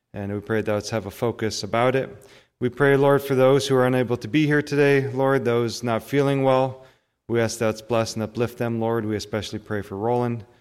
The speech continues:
and ask that thou wouldst, uh, be with him and his family as well at this time, Lord. And, uh, we just pray, Lord, for healing, for comfort. Uh, we pray for those dealing with loneliness, Lord, those who are shut-ins. Father, we ask thou wouldst bless and uplift them and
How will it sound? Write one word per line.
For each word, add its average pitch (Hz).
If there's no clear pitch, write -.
and 101
ask 101
that -
thou 98
wouldst, -
uh, 101
be 110
with 101
him 127
and 113
his -
family 127
as 113
well 127
at 107
this 120
time, 127
Lord. 123
And, 101
uh, 104
we 135
just 135
pray, 180
Lord, 170
for 131
healing, 151
for 123
comfort. 139
Uh, 104
we 113
pray 127
for 127
those 113
dealing 120
with 110
loneliness, 123
Lord, 120
those 113
who 110
are 104
shut-ins. 120
Father, 120
we 110
ask 107
thou 107
wouldst 101
bless 113
and 117
uplift 98
them 101
and 101